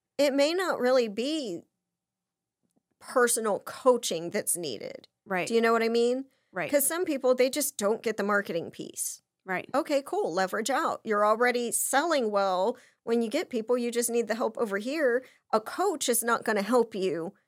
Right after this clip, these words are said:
Speaker 2: Right.
Speaker 1: find the time to do your social media or whatever. So really being honest with yourself about what it is that you're expecting this coach to be able to do,
Speaker 2: Right.
Speaker 1: I think is, like, step number one.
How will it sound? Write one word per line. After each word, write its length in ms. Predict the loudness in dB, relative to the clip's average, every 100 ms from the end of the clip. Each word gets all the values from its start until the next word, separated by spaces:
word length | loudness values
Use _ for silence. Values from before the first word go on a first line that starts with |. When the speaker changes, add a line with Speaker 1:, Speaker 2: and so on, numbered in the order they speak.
| _ _ -4
Speaker 2:
Right. 160 | 6
Speaker 1:
find 220 | 6 6
the 60 | 2
time 360 | 2 2 2 0
to 120 | -2
do 100 | -2
your 180 | -2 -2
social 340 | -2 -2 -4
media 480 | -4 -4 -4 -4 -4
or 600 | 0 2 4 4 2 -2 -6
whatever. 600 | -2 2 4 2 0 -2
So 220 | 0 0 2
really 320 | 2 2 2
being 240 | 2 2
honest 460 | 2 0 0 -2 -4
with 160 | -6
yourself 460 | -4 -2 0 0 0
about 340 | 0 0 0 0
what 220 | 0 0
it 100 | -2
is 300 | -2 -4 -6 -10 _ _ _
that 160 | -4 2
you're 220 | 2 2
expecting 580 | -2 0 0 0 0 0
this 140 | -2
coach 420 | -4 -6 -4 -6
to 80 | -4
be 120 | -2
able 240 | -2 -4 -8
to 140 | -8
do, 580 | -2 2 2 0 -6 -8 _ _ _
Speaker 2:
Right. 180 | -4 -2
Speaker 1:
I 60 |
think 220 | 2 2 2
is, 140 | 0
like, 200 | 0 0
step 680 | -2 -2 -2 -2 0 0 0
number 400 | 0 2 2 0
one. 680 | 0 2 2 0 -6 -10